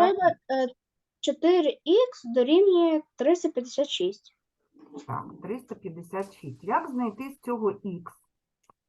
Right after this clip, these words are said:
Speaker 1: Е, ікс дорівнює триста п'ятдесят шість поділити на чотири.
Speaker 2: Так, скільки це буде?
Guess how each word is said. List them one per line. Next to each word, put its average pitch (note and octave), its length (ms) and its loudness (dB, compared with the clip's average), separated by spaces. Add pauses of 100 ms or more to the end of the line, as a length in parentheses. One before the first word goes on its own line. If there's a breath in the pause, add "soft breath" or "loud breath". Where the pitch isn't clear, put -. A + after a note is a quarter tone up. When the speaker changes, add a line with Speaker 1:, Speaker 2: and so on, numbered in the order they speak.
(540 loud breath)
Speaker 1:
Е, A#3 380 6
ікс E4+ 300 8
дорівнює E4 580 6
триста E4 380 0
п'ятдесят B3+ 480 -6
шість - 400 2
поділити C4+ 460 4
на - 140 -2
чотири. - 500 0 (3000)
Speaker 2:
Так, B2 320 -8
скільки G3+ 420 -14
це - 240 -18
буде? D3 480 -14